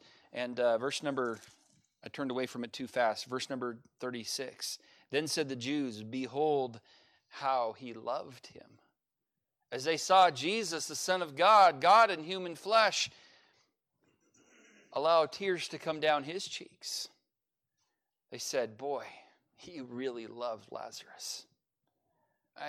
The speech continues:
and, 'cause he did. He had a friend, and he was sad that he was dead. But of course, a little later in that chapter, we know what happens.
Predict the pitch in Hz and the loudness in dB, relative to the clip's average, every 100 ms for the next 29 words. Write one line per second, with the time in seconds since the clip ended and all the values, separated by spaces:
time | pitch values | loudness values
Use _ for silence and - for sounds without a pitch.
0 | 151 160 170 151 143 175 - 196 208 214 | -6 -6 -6 -10 -8 -6 -4 -4 -2 -2
1 | 135 170 175 175 - 220 214 175 139 127 | 0 2 2 0 -2 2 4 2 -2 -10
2 | - - 165 165 196 180 - 208 214 185 | -16 -12 -8 -6 -2 -2 0 2 4 2
3 | 165 170 165 156 131 - _ _ 123 127 | -4 -8 -8 -8 -10 -16 _ _ -8 2
4 | 202 180 127 143 135 - 170 143 - - | 4 4 2 -4 -4 -2 0 0 -2 -8
5 | - - - 147 156 160 165 160 147 143 | -12 -18 -4 -2 0 0 0 0 -2 -2
6 | 139 135 131 175 175 170 139 127 139 139 | -2 -2 -4 -2 -2 -2 -6 -6 -6 -6
7 | 131 127 131 170 - 143 - - - | -6 -6 -6 -10 -10 -16 -12 -10 -10